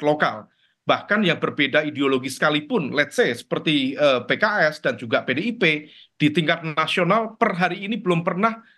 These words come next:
terjadi peleburan secara konkret dalam konteks, eh, gerbong kekuatan politik. Tetapi dalam level pilkada itu sudah terjadi berkali-kali dalam konteks studi kasus, eh, di banyak daerah. Nah, tetapi kemudian kalau misal dalam konteks D K I Jakarta, ini situasinya sangat berbeda.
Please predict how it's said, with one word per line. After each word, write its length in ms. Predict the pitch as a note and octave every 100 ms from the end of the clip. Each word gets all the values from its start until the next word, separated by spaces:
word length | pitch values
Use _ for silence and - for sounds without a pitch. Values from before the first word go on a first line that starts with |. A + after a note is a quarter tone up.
| _
terjadi 400 | F#3 F3 D#3+ D#3 G#3+
peleburan 560 | F#3+ F3 F3 D#3+ G#3 G3+
secara 580 | G3+ E3+ D#3+ D3+ D3 -
konkret 400 | E3 C#3+ F#3+ F3+
dalam 240 | C#3 C3+ B2
konteks, 480 | C#3+ B2 C#3+ -
eh, 160 | - C#3+
gerbong 480 | C#3+ B2 D3 B2+ B2+
kekuatan 400 | C#3+ C3 C3 B2
politik. 400 | E3 A3 C#3+ - - - -
Tetapi 320 | D3+ C#3+ C3+
dalam 320 | F#3+ C#3 C#3
level 240 | C#3+ C#3 A2
pilkada 560 | B2+ G#3+ A3+ D#3+ C#3 C#3
itu 240 | C#3+ G3 E3+
sudah 240 | - A#2
terjadi 320 | A#2+ B2+ C3+
berkali-kali 720 | D3+ B2 A#2+ B2+ F3 F3 F#3
dalam 240 | D#3 B2 A#2
konteks 320 | C3+ B2+ -
studi 180 | D#3+ B2+
kasus, 400 | C#3+ C3+ F3 E3+ - - -
eh, 400 | D3 B2+ A#2+ A#2+ B2
di 80 |
banyak 320 | C#3 D3 D3+ C#3
daerah. 400 | B2+ A#2+ A2 - _ _ -
Nah, 240 | D#3 - -
tetapi 480 | G#3 A#3 A#3+ C#4 A#3+
kemudian 560 | G#3 E3 D3 A2+ C3
kalau 240 | G3+ A#3+ C4
misal 320 | G#3+ G#3+ F#3
dalam 240 | D3+ D#3
konteks 400 | E3 D#3+ D#3 D#3
D 160 | D#3 C#3+
K 80 | C#3+
I 80 |
Jakarta, 480 | C#3 C3+ D3+ B2+ A#2+
ini 160 | B2 F#3
situasinya 640 | G#3 F3+ G3 F3+ E3+ F#3+
sangat 320 | F3+ F3 D3+
berbeda. 480 | - A#2 C3 A2 -